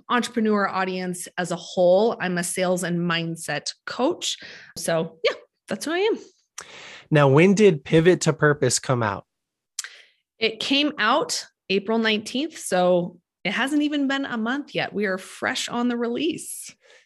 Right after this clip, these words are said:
Speaker 2: Yeah, we are. And I'm, I'm really excited to talk about it today. When did the process start? When did you decide, like, "Hey, I wanna write a book"?
Speaker 1: Mm. Yeah, great question. So I actually knew the book, the title,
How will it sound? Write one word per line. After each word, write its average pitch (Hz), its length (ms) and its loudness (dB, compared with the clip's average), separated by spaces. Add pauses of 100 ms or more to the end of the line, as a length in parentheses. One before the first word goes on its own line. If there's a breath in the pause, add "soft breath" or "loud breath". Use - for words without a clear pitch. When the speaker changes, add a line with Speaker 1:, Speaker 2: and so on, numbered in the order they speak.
Speaker 2:
Yeah, 120 180 -2
we 120 200 0
are. 117 200 0
And 113 140 -2
I'm, 123 180 -4
I'm 131 140 -4
really 151 220 4
excited 131 480 -4
to 120 100 -12
talk 120 260 -4
about 113 240 -4
it 107 100 -6
today. 110 280 -4
When 151 180 0
did 240 160 -2
the 254 80 0
process 165 560 -2
start? 120 540 -4
When 127 180 -4
did 165 180 -4
you 175 120 -2
decide, 127 460 -2
like, 107 180 -8
"Hey, 131 240 0
I 117 60 -2
wanna 113 220 -6
write 104 200 -4
a 98 40 -4
book"? 92 260 -4
Speaker 1:
Mm. - 120 -20 (640)
Yeah, 170 280 -4 (180)
great 180 320 -2
question. 170 460 -4
So 180 400 2 (320 loud breath)
I 202 80 0
actually 247 460 2
knew 202 500 2
the 175 100 -4
book, 226 400 -2 (140)
the 208 80 -4
title, 190 640 -2